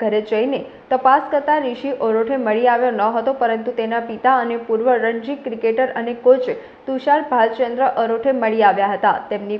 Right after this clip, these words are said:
પાસેના વાદળી થેલાની ચેન ખોલીને જોતા એક પોઇન્ટ એક કરોડ રોકડા મળી આવ્યા હતા. તેઓના અન્ય બે સાગરીતો વિક્રાંત એકનાથભાઈ રાયપતરાવ રહે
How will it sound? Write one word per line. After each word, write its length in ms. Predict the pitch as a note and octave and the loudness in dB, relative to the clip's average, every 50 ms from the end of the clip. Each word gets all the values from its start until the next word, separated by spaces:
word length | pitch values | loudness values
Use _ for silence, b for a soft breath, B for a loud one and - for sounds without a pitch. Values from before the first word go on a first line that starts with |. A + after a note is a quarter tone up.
| - C#4+ | 0 0
પાસેના 400 | C#4 G#3+ A3 A3+ A3+ A#3+ B3 A3+ A3+ | 0 0 -2 -2 -2 -2 0 2 2
વાદળી 340 | G#3+ G#3 G#3 G#3 A3 A3+ A3+ | 2 2 0 -4 -6 -6 -6
થેલાની 380 | B3 A3+ A3 A3 A3 A3+ A#3 A3+ - A#3 | -4 -2 0 0 0 -2 -4 -4 -2 -2
ચેન 180 | A3 A3 A3 A3 | -2 -2 -4 -4
ખોલીને 340 | - A#3+ A3 A3 A3+ A#3 A#3 A3+ A3+ - | -4 -2 -2 -2 -2 -2 -2 -2 -2 -2
જોતા 300 | G#3 G#3+ - C4+ A3 E3 B B B B B B - A#3+ C#4+ | -2 2 2 2 2 2 B B B B B B 0 0 0
એક 140 | C#4 - - - | 0 -2 -6 -6
પોઇન્ટ 260 | D#4 D#4 D4+ D#4 - A3+ C4 | -6 -6 -6 -4 -2 -2 -2
એક 160 | B3+ - - | -2 0 2
કરોડ 340 | C4 C4 B3+ A#3+ G#3 G#3+ A3 | 2 4 4 2 2 0 0
રોકડા 300 | A3 A3+ A#3+ B3 C#4 C4 A3 | 0 2 2 2 2 2 0
મળી 200 | G#3+ A3 A3 G#3 G3+ | -2 2 4 4 4
આવ્યા 220 | G3 G3 G3 G#3 F#3+ | 4 2 0 -2 -2
હતા. 240 | F#3 G#3+ G3 E3 B B B B B - - | 0 0 0 0 B B B B B -6 -2
તેઓના 340 | A3+ G#3+ G#3+ A3 A3+ A#3 - - | 0 2 2 2 0 -2 -2 -4
અન્ય 240 | A3 A3 G#3+ G#3+ G#3+ A3 | -4 -4 -4 -2 0 0
બે 120 | A#3 A#3+ A#3 A#3+ | 0 2 2 2
સાગરીતો 480 | A3 G#3 G3+ G#3+ B3 C4 - B3+ - - - G#3 G#3 | 2 2 2 0 -2 0 0 0 0 0 -2 -6 -8
વિક્રાંત 560 | A#3+ A#3+ A#3+ B3+ B3+ C4+ D4 C#4+ - - A#3 A3 | -8 -4 0 2 4 4 2 0 -2 -4 -4 -4
એકનાથભાઈ 680 | A3 A#3 A3+ A3+ A#3 A3+ A#3+ A3 - A#3+ A#3 B3+ D4 B B B B - - A#3 | -2 -2 -2 -2 -2 -2 -4 -4 -2 0 0 0 0 B B B B -8 -2 2
રાયપતરાવ 680 | A#3 A3 A3 A3 A3 B3 B3 B3 B3+ B3 B3 B3+ B3+ A3 G#3 | 2 2 2 2 2 0 0 2 4 4 4 4 4 2 2
રહે 220 | A3+ C4 B3+ A3 | 4 4 4 2